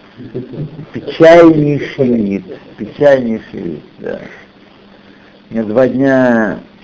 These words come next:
не хотелось смотреть вообще, то, что я обнаружил, да. Ну, что делать? Я утешаюсь о том, что, может быть, я и сам был в годы небольшой хозяйственник,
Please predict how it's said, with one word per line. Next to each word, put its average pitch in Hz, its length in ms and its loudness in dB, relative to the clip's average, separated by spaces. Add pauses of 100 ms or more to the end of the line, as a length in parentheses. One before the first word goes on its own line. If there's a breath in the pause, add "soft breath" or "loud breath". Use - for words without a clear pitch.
(960)
не 110 140 -12
хотелось 117 460 0 (100)
смотреть 101 400 -4
вообще, - 280 -14 (180)
то, - 80 -20 (100)
что - 140 -12
я - 260 -10 (100)
обнаружил, 95 720 -10 (120)
да. - 80 -20 (2000 loud breath)
Ну, 151 140 -6
что 156 200 -12
делать? - 300 -10 (360 loud breath)
Я 180 140 2
утешаюсь 165 380 -4
о 151 80 -4
том, 160 180 -6
что, 147 160 -16
может 147 200 -6
быть, 139 100 -14
я 151 80 -4
и 147 120 -6
сам 165 200 -12
был 113 180 -4
в 101 360 -10
годы 113 360 -6
небольшой 104 760 -10
хозяйственник, 107 840 -4